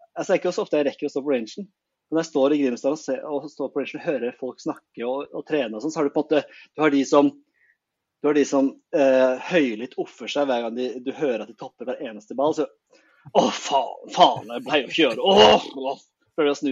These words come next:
seg liksom og si litt til kameraten at det, «Jeg skjønner ikke hva som skjer.» Og så, her om dagen, så kom det noen bak meg,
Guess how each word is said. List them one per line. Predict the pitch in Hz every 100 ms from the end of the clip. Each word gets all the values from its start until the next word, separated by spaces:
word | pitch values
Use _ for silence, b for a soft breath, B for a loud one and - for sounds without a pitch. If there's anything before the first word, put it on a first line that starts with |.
| 117
seg | 135
liksom | 131 135
og | 131
si | 123
litt | 123
til | 147 135 127
kameraten | 139 127 110 -
at | 120 -
det, | 127 127 123 120 _ b _ -
«Jeg | 143 - 214
skjønner | 160 131
ikke | 160
hva | 143
som | 139
skjer.» | 135 - _ _ _ _ _ B B B _
Og | - 165
så, | 190 - - _ _ _ _ - - 170
her | 175
om | 180
dagen, | 151 135 190
så | 233 -
kom | 139 123
det | 156
noen | 156 131
bak | 110 104 -
meg, | 190